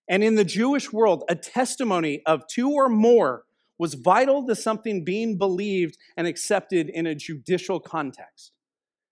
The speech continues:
Now, while I don't personally use King James translation,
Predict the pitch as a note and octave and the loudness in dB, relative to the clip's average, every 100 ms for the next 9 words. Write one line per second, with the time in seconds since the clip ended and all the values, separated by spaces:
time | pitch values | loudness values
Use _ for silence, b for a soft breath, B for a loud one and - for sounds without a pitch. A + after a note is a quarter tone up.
0 | _ _ _ F3+ G3 F#3+ F#3+ F#3+ A#3 D#4+ | _ _ _ 2 4 4 4 4 4 2
1 | D#4 - B3+ C4 B3+ B3+ C4 E3+ G3 G#3+ | 0 -2 -2 -2 -2 -4 -4 -2 -2 -2
2 | G3+ - G3 F#3 D#3 E3 D#3+ D#3+ - D#3+ | -4 -6 -4 -4 -4 -2 -2 -4 -6 -8
3 | D3+ C3+ C3+ A#2 - | -8 -6 -6 -8 -14